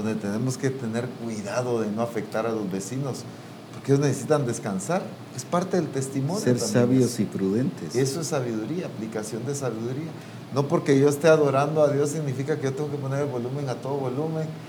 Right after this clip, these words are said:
Speaker 1: y mis vecinos me tienen que aguantar. Algunos cristianos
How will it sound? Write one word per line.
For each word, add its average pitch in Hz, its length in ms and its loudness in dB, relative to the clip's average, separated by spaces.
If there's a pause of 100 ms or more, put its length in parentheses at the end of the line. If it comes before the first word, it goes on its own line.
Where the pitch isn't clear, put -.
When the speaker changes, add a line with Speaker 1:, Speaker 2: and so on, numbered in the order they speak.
(260)
Speaker 1:
y 127 100 -2
mis 123 220 0
vecinos 139 400 0
me 117 80 0
tienen 131 260 0
que 147 80 2
aguantar. 147 460 0 (760)
Algunos 160 480 6
cristianos 156 920 4